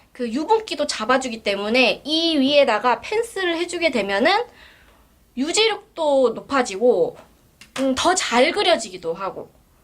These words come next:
그래서 저 같은 경우에는 이렇게 겨울에 특히 광 메이크업 같은 거 좋아하시는 분들에게는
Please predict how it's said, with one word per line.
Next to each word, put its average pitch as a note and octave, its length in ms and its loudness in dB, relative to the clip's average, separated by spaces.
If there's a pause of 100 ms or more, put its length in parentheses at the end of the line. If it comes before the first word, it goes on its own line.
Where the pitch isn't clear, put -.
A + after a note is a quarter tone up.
(540)
그래서 - 220 -20
저 G#3 80 -12
같은 A3+ 260 -6
경우에는 G#3 560 -2
이렇게 F#3 640 -6
겨울에 G#3+ 460 4
특히 G3 800 -4
광 G#3+ 280 -6
메이크업 C4 540 0
같은 A#3+ 320 -8
거 G#3 100 -6
좋아하시는 A#3+ 600 0
분들에게는 G#3+ 1900 -2